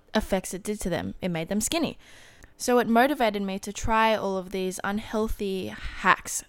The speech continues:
in quote unquote hacks, um, to make me skinny because I was just so unhappy with what I looked like, and I didn't know how to become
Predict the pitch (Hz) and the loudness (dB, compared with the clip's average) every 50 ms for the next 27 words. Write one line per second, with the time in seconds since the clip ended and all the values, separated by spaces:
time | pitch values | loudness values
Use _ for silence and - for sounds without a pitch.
0 | _ - 185 175 - - 190 165 170 170 - 190 170 - 180 - 156 - 220 285 | _ -2 0 8 10 10 10 10 6 2 4 4 2 2 2 2 2 2 2 2
1 | - - - - - - - - - - - - - - - - - 196 190 185 | -4 -10 -12 -12 -14 -18 -18 -18 -20 -20 -20 -20 -20 -20 -10 0 2 4 4 4
2 | 180 175 170 170 175 214 - - 214 196 180 180 - 202 180 180 190 - - - | 4 2 -2 -6 -8 -8 -2 0 2 2 2 2 0 -2 -2 -2 -4 -4 0 2
3 | 226 208 190 180 196 - - 202 185 180 180 185 196 - 190 - - - 202 196 | 2 2 2 0 -2 -4 -4 -2 2 2 2 2 0 -4 -6 -4 -2 0 0 0
4 | 190 202 - 196 196 - 190 185 185 - 175 175 180 180 180 226 330 - - - | 0 0 -2 -2 0 -2 -2 -2 -2 0 0 0 2 0 2 0 0 0 0 0
5 | 190 165 170 - - 170 170 165 170 175 - - - - - - - - - - | 2 0 2 0 0 -2 -2 -2 -4 -6 -8 -12 -18 -20 -20 -20 -20 -20 -20 -20
6 | _ _ _ _ _ _ - 202 190 196 190 185 175 180 175 175 180 185 175 170 | _ _ _ _ _ _ -2 0 2 2 2 2 2 0 0 0 0 0 -2 -2
7 | 185 - 190 180 180 - - 175 165 165 165 165 - - | -2 -2 -4 -4 -4 -4 -4 -6 -6 -4 -6 -8 -10 -14